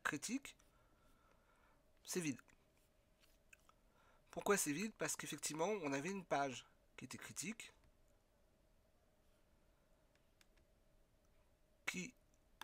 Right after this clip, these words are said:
en l'occurrence, était vide. Voilà. Donc, ce qu'on va commencer à faire, c'est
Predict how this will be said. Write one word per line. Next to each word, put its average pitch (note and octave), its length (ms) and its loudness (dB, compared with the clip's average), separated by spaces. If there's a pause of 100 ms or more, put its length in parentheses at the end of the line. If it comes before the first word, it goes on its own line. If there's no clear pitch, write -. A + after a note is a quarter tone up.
(100)
en G#3 120 6
l'occurrence, C3 840 -4 (200)
était C3 200 -4
vide. G#2 300 -6 (480)
Voilà. - 160 -10 (1080)
Donc, - 320 -4
ce - 80 -6
qu'on - 140 0
va E3+ 100 10
commencer G3+ 340 4
à G#3 60 4
faire, G#3 240 0
c'est - 220 -2